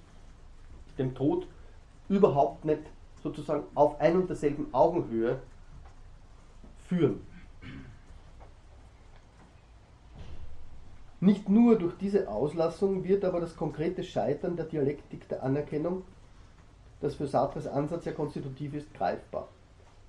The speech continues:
Mit Fanon lässt sich vielmehr zeigen, dass dieses Faktum in Form symbolisch instituierter Machtbeziehungen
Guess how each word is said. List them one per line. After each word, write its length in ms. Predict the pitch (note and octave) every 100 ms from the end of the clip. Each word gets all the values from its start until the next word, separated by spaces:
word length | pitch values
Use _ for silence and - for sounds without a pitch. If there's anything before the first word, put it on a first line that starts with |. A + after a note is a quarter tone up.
| - -
Mit 140 | D3 -
Fanon 580 | C#3+ C3 D#3+ B3 B3 - - - D#3 -
lässt 200 | D#3+ D#3+
sich 160 | F3 -
vielmehr 400 | F#3+ F3+ C#3 -
zeigen, 460 | A2 A#2+ D#3 G3 - - - - - - - - - -
dass 200 | D#3 -
dieses 280 | G3+ F#3
Faktum 720 | - B2 - - F#3 G#3+ B3+ - - - -
in 160 | E3+ E3+
Form 320 | D#3 D#3 F3
symbolisch 640 | - D3+ C3+ D3 F3+ F#3+ -
instituierter 720 | E3 - F3 E3+ F3 E3+ D3
Machtbeziehungen 1040 | C3+ D#3 - C3 B2+ - C3+ B2 C3+